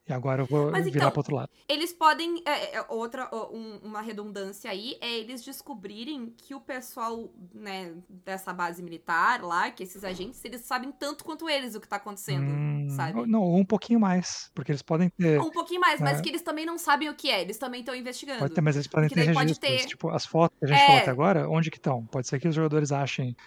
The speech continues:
Speaker 1: num registro de segurança, mas pode ser que eles achem com, na base militar investigando.
Speaker 2: Isso, ou, ou com uns agentes, tipo, uns homens de preto, assim, andando de carro,
Speaker 1: Sim.
Speaker 2: estranhos pela cidade. Muito bom, muito bom.
Speaker 1: Sim, então já temos de onde tirar, acho que todas as nossas pistas muito bem, né, além de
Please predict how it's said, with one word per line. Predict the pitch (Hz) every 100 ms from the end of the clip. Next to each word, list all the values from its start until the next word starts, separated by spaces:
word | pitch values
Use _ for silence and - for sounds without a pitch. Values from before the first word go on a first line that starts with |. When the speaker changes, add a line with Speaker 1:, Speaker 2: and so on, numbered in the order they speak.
| -
Speaker 1:
num | 147
registro | 135 135 143
de | 131
segurança, | 135 123 156 214
mas | 151 127
pode | 135
ser | 151
que |
eles | 160 143
achem | 151 -
com, | 180 175 190
na | 156
base | 165 165
militar | 170 190 - 160
investigando. | 147 139 147 139 135 127 _
Speaker 2:
Isso, | 285 285 294 311 302 - 220
ou, | 277 -
ou | 294 370
com | - 359 370
uns | 330
agentes, | 320 233 254 277 196
tipo, | - 254
uns | 233 220
homens | 226 226 196
de |
preto, | 196 233 214 214
assim, | 180 180 220
andando | 190 214 202
de | 185
carro, | - 208 208 95 180
Speaker 1:
Sim. | - - 131 127 175
Speaker 2:
estranhos | 233 196 190
pela | 190 185
cidade. | 190 208 190 175 175 - _ - - _
Muito | - 285
bom, | 285 233
muito | 220
bom. | - 208 185
Speaker 1:
Sim, | - 127
então | - 135
já |
temos | 143 160 156
de | 160
onde | 156 160
tirar, | 156 165 139 147 165 180 196
acho | 175 -
que | -
todas | 160 165
as | 175
nossas | 170 190
pistas | - 147 151 170 139
muito | 160 151
bem, | 127 135 175
né, | 160 170
além | 147 143 165
de | 151 160 170